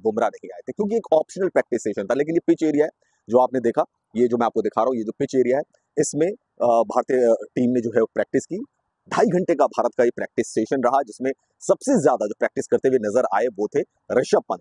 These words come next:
जो कि playing eleven का हिस्सा है। इसके अलावा, अ, शिवम दुबे,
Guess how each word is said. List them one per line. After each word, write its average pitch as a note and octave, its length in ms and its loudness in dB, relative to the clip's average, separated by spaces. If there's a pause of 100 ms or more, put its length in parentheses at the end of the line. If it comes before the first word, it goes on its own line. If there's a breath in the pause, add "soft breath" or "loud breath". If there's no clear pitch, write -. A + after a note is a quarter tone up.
जो A#2 80 -2
कि F3+ 100 -2
playing A#2 220 -2
eleven A2 200 0
का G#2+ 100 -2
हिस्सा A#2 260 -2
है। E3+ 60 2
इसके - 220 -2
अलावा, A2 260 2 (380 soft breath)
अ, A#2 220 4
शिवम G#3+ 360 2
दुबे, A#2 240 -4